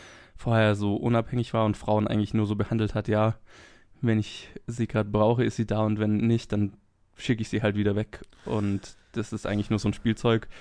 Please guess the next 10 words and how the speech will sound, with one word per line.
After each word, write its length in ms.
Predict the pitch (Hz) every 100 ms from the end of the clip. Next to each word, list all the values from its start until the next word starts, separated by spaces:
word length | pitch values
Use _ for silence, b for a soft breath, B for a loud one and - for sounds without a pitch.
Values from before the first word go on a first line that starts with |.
| B B _ _
hin 380 | 120 117 113 107
zu 120 | - 113
jemandem, 640 | 107 104 107 104 107 104 -
von 240 | 110 101
dem 220 | 120 127 120
er 120 | 98
dann 220 | 104 98
so 140 | 98
abhängig 480 | - - - - - -
wird. 400 | 110 - - -